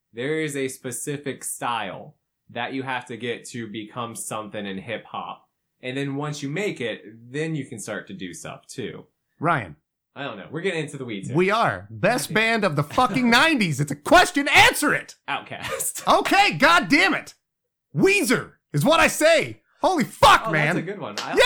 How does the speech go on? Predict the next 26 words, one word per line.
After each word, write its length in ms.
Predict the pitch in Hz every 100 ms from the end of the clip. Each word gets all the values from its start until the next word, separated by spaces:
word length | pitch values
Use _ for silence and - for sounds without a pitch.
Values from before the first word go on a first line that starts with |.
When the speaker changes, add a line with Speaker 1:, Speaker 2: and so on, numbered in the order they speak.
| 539
Speaker 1:
I'll 140 | - 220
go 160 | 196
Weezer. 460 | 143 131 135 151 -
<laughs> 100 | 135
Speaker 2:
Fucking 220 | 370 392
A. 400 | 453 508 453 - 466 - 466 427 - _ -
I've 40 | 208
been 140 | 330
waiting 220 | 370 392
this 140 | 349 -
whole 180 | 359
fucking 320 | - 339 339 233
time 260 | 285 339
to 60 | 320
say 160 | 320 302
Weezer. 600 | 277 339 359 208 143 - 440 - _
<laughs> 340 | _ _ _ -
Jesus. 640 | - 339 330 175 - - _
Speaker 1:
Yeah, 120 | 196
I'll 60 | 185
go 140 | 180
Weezer. 360 | 131 117 127 135 _ _ _ _ _ _ -
Speaker 2:
Uh, 1120 | 190 208 202 202 196 190 185 175 175 165 165
Speaker 1:
Or, 80 | 196
or 140 | 185 196
Bush. 420 | 123 113 -